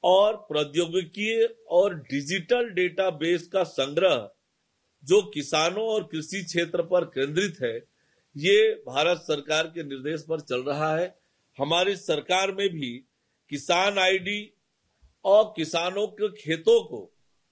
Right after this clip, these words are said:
विस्तृत रूप से मैपिंग करके और जियो टेक्नोलॉजी के माध्यम से ये डिजिटलाइजेशन हो रहा है।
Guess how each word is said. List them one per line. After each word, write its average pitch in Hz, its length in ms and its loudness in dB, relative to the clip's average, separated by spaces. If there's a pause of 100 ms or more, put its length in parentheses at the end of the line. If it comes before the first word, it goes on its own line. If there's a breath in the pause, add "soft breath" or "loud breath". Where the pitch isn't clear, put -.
(1200)
विस्तृत 285 580 2
रूप 214 140 -6
से 202 220 -2
मैपिंग 170 480 -2
करके 156 560 0 (760)
और 196 540 4 (440)
जियो 208 560 2 (840)
टेक्नोलॉजी 180 600 0
के 180 180 -4
माध्यम 160 480 -2
से 120 180 -14 (520)
ये 156 80 -2
डिजिटलाइजेशन 180 1120 -4
हो 151 200 -4
रहा 175 300 0
है। 110 300 -6